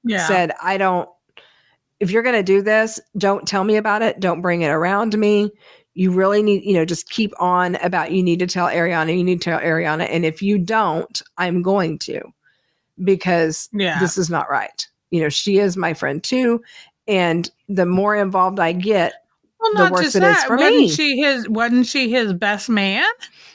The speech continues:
Speaker 2: Yes.
Speaker 1: Best woman.
Speaker 2: Yes.
Speaker 1: So where's the loyalty lie there, little Tom?
Speaker 2: Mm-hmm. None.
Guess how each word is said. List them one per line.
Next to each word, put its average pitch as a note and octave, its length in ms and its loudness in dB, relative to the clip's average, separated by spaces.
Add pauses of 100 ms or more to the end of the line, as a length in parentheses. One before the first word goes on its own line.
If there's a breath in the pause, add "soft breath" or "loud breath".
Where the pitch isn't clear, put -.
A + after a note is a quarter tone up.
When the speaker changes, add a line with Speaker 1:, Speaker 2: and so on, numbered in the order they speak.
Speaker 2:
Yes. G#4 580 2
Speaker 1:
Best C4 260 0
woman. A#3+ 880 0
Speaker 2:
Yes. D#4 340 2
Speaker 1:
So B3 380 4
where's E4 460 0
the G#4 80 2
loyalty F4+ 680 2
lie B3+ 360 0
there, A3+ 520 0 (260)
little F#3 640 2
Tom? F3 560 0
Speaker 2:
Mm-hmm. G#3+ 580 0 (200)
None. F3+ 480 0